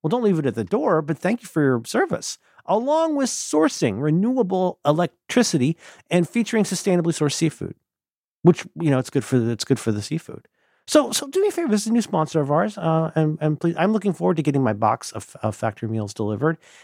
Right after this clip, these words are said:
and I bet you will be too. So please go head over to factor meals dot com slash diffs fifty, D I F F S five zero, and then use our offer code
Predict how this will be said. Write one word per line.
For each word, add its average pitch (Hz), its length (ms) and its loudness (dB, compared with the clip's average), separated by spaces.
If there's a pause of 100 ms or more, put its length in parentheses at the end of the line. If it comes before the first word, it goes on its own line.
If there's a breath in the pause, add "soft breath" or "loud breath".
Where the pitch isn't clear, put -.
(120)
and 135 120 2
I 139 60 4
bet 131 140 0
you 147 160 0
will 139 180 2
be 117 160 -4
too. 101 240 -2
So 113 160 -2
please 151 180 0
go 151 80 -4
head 143 160 4
over 123 140 0
to 101 220 -2 (200)
factor 190 240 2
meals 101 280 2
dot 151 240 4
com 139 260 0
slash 87 320 -6
diffs - 420 2
fifty, 196 400 -2 (160)
D 127 240 2
I - 300 -6
F 139 260 0
F 190 200 0 (100)
S 233 180 0
five 170 380 0
zero, 143 400 0 (1000 loud breath)
and 165 160 0
then 170 100 4
use 165 160 2
our 147 160 2
offer 196 220 0
code 92 280 -2